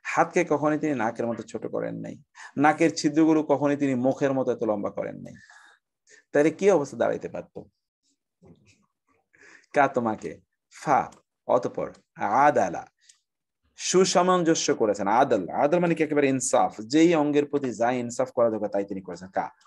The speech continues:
অর্থাৎ তোমার অঙ্গ প্রত্যঙ্গগুলোকে সুঠাম রূপে তিনি তৈরি করেছেন, অতঃপর এগুলোকে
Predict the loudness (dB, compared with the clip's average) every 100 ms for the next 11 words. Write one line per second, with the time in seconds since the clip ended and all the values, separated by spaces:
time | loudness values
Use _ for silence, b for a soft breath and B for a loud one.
0 | B B B B B 0 2 -2 0 0
1 | 2 4 4 4 4 0 0 0 -2 -2
2 | -2 -4 -4 -4 -4 2 2 2 0 2
3 | 0 -2 -6 -8 -6 -4 -2 0 0 0
4 | 0 0 -2 B B B 0 2 2 4
5 | 4 4 4 2 0